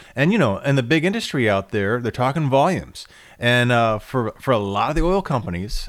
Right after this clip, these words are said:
uh, it's really about barely meeting specs and giving you something that they say, you know, fits the bill, but it's on the lowest end.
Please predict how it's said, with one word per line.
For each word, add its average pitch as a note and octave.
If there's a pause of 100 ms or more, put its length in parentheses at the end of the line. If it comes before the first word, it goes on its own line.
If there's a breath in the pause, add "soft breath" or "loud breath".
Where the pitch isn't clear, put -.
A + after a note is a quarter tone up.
uh, G2+ (160)
it's -
really D#3+
about G2+ (360 loud breath)
barely F3+
meeting D#3
specs - (460 soft breath)
and A2+
giving D#3+
you E3
something D#3
that A#2+
they G#2+
say, E3 (100)
you C3
know, A#2 (220)
fits -
the F3+
bill, E3+ (360 soft breath)
but C3+
it's C3
on C#3+
the A#2
lowest C3+
end. G#2